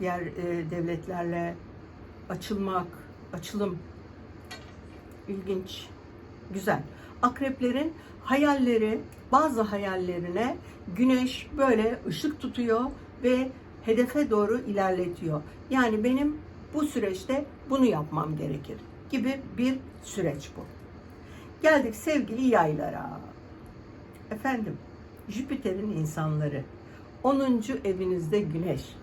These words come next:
statü, iş, iş mevzuları, çalışmak isteyen yaylar, okumak isteyen yaylar, bilge yaylar, efendim yükselmek isteyen yaylara çok güzel haberler var ama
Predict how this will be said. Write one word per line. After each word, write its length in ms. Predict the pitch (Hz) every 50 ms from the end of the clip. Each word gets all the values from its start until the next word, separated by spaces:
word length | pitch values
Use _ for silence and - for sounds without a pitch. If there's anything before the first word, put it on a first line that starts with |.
| - - - - - - - - -
statü, 520 | - - - - - 254 247 254 - 208 - - - - - - - - - - - - - - - - - - - - - - -
iş, 360 | 233 240 220 - - - - - - - - - - - - - - -
iş 220 | - 294 - - 277
mevzuları, 720 | 247 208 185 175 160 151 165 175 165 160 156 156 151 131 - - - - - - - - - -
çalışmak 640 | - - 254 262 254 254 - - - 330 302 302 302 - -
isteyen 520 | - - - - 214 202 190 180 175 170
yaylar, 440 | 165 165 156 151 147 143 143 - - - - - - - -
okumak 460 | 190 185 - - 240 240 285 311 302 - -
isteyen 480 | - - - - - - 180 170 160 156
yaylar, 500 | 151 151 147 143 139 139 139 139 156 160 156 - - - - -
bilge 280 | 208 208 214 202 - 262
yaylar, 480 | 254 226 180 147 135 - 151 - - - - - - - - - -
efendim 540 | 226 220 214 269 262 262 254 220 190 185 175
yükselmek 720 | 185 214 214 - - - 254 240 240 247 277 294 285 - -
isteyen 340 | - - - - 190 185 185
yaylara 640 | 190 208 220 220 220 175 165 165 190 226 269 277 - - - - - -
çok 220 | - 277 - -
güzel 260 | 196 190 214 208 202
haberler 500 | 190 208 196 202 196 196 202 220 220 220
var 200 | 202 202 208 214 214
ama 260 | 185 185 175 160 151